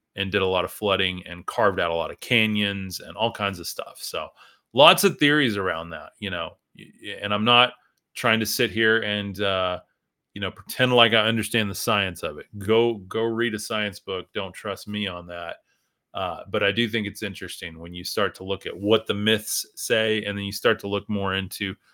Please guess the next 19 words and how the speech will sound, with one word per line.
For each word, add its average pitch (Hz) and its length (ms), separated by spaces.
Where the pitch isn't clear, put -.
what - 120
the - 80
planet 104 380
actually 98 340
looks 110 280
like 107 320
and 98 100
go, 92 200
"Oh, 208 160
yeah, 190 200
that, 113 240
that 127 160
could 147 120
have 104 100
happened 107 340
because 107 240
of 107 120
that." 107 280
So, - 480